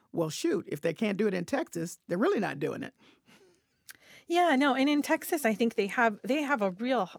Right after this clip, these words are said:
Speaker 2: um, steep hill to climb.
Speaker 1: Yeah.
Speaker 2: Um, Ted Cruz, I, I mean, obviously a Democrat hasn't won statewide in Texas in, I believe, over twenty years. You have Ted Cruz, who's the incumbent. Um, y-, uh,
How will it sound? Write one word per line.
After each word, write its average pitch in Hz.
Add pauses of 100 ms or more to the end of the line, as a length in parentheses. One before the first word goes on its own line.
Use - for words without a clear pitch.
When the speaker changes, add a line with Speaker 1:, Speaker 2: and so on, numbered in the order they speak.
(140)
Speaker 2:
um, 180
steep -
hill 202
to 170
climb. - (460)
Speaker 1:
Yeah. 196
Speaker 2:
Um, 185 (120)
Ted 233
Cruz, 226
I, - (120)
I 208
mean, 214
obviously 233
a 190
Democrat 190
hasn't 202
won 180
statewide 190
in 185
Texas -
in, 190
I 180
believe, 190
over 185
twenty 185
years. 175 (420)
You 196
have 196 (140)
Ted 202
Cruz, 220
who's 202
the 208
incumbent. 196
Um, 185 (640)
y-, 208 (240)
uh, 208